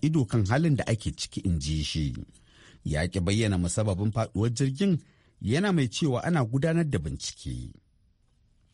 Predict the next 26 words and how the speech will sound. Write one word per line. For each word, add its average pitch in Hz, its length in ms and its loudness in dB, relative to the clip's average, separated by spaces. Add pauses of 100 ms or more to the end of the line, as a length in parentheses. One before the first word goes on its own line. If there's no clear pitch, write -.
(760)
Daga 117 280 0
yau, 214 260 2
ranar 180 260 2
Laraba, 151 360 2
ƙasar 180 280 -4
China 196 200 2
za 160 140 2
ta 175 100 0
fara 175 240 0
karɓar - 320 -2
bakuncin 165 600 2
wasu 139 180 0
tarukan 160 480 2
ɓangarori 156 720 2
daban-daban 82 800 0 (440)
da 71 100 2
wakilai 78 440 0
daga 104 240 0
Amurka 107 400 2
da 71 140 -2
Rasha 73 560 0 (440)
domin 73 300 0
tattauna 104 400 2
hanyoyin 113 540 4
daidaita 123 440 2
Afghanistan 76 920 0